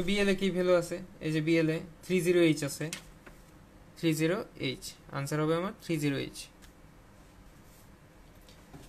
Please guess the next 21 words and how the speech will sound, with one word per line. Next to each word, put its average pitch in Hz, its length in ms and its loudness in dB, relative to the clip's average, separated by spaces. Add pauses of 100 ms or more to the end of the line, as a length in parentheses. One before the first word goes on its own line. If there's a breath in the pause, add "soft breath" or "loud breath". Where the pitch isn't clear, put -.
(180)
তারপরে 175 360 0
যদি 190 220 0
যাই 160 160 2 (480)
move 165 180 2 (220)
সিএইচ 180 420 2
comma, 180 220 0 (840)
আচ্ছা 160 160 0 (100)
এখানে 185 260 2
আবার 185 140 2 (200)
এখন 190 240 2
আমাদের 180 220 2 (160)
এই 160 100 2
line 160 200 0
execute 151 380 -4
হবে 151 160 -6 (360)
move 165 140 0 (100)
সিএল 175 320 2
comma 180 140 0 (120)
three 180 200 0
ওয়ান 180 120 0 (180)
এইচ, 131 140 -8